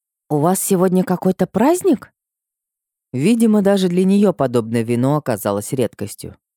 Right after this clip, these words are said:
как и наглость мужчины. Дракон хмыкнул. «Можно сказать и так. Вечер еще впереди. Посмотрим». Он говорил загадками, понятными только ему одному.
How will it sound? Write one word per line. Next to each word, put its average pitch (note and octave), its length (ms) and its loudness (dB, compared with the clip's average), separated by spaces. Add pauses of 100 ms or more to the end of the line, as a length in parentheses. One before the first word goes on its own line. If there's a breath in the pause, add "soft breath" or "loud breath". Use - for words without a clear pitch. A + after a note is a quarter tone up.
(140)
как A#3+ 240 -2
и A#3 60 2
наглость D3 420 0
мужчины. G2+ 540 -4 (720)
Дракон A2+ 480 -2
хмыкнул. A2+ 580 -4 (1000)
«Можно A#3 400 2
сказать G#3 440 0
и A#3 60 0
так. - 480 -4 (120)
Вечер C3+ 440 0
еще A#2 260 0
впереди. G#2+ 600 -4 (320)
Посмотрим». F3+ 800 -2 (580)
Он C#4 240 0
говорил D#3+ 400 2
загадками, C#3 640 -2
понятными A#2+ 640 -2
только A2 360 -4
ему G2+ 220 -4
одному. G2 520 -6